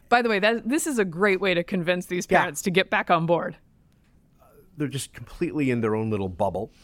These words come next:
Speaker 2: The whole C R T thing, again, if you wanna go back to the original pushback, by the way, from the other side was, "We don't teach that. It's,
Speaker 1: Yeah.
Speaker 2: it's made up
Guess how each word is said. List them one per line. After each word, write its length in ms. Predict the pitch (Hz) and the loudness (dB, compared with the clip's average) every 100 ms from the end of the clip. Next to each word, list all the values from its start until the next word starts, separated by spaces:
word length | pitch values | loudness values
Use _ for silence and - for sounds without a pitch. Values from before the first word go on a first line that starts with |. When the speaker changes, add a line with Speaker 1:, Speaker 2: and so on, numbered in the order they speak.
| - - _ _ 185 | -20 -20 _ _ -4
Speaker 2:
The 100 | 170 | 0
whole 160 | 156 240 | 2 0
C 180 | - 190 | 2 2
R 120 | 120 | 2
T 200 | - 143 | -2 -6
thing, 180 | - 113 | -4 -4
again, 380 | 104 107 101 87 | -2 -2 -4 -6
if 180 | 90 - | -12 -12
you 160 | 143 151 | -8 -4
wanna 160 | 139 | -2
go 140 | 117 104 | -2 0
back 340 | 110 107 - | 0 0 -4
to 280 | - 113 107 - - _ | -8 -8 -8 -14 -20 _
the 120 | 139 139 | 0 4
original 440 | 147 208 180 135 | 4 4 2 -2
pushback, 600 | - 170 - - 90 - | 0 -2 -2 -4 -4 -4
by 180 | 92 95 | -12 -12
the 80 | 92 | -14
way, 340 | 85 78 - _ _ - | -14 -16 -20 _ _ -14
from 260 | 101 92 - _ _ - | -10 -10 -12 _ _ -10
the 120 | 120 | -8
other 180 | 104 95 | -8 -10
side 420 | - 110 107 92 | -2 0 0 -2
was, 320 | 90 85 - | -10 -10 -12
"We 180 | - 120 | -4 2
don't 200 | 110 90 | 2 0
teach 320 | - 110 - | -10 -14 -12
that. 220 | - - - _ | -10 -10 -12 _
It's, 140 | - 240 | -2 2
Speaker 1:
Yeah. 80 | 247 | 0
Speaker 2:
it's 200 | 226 - | -2 -12
made 380 | 135 147 160 151 | -8 2 4 6
up 260 | 131 - | 4 2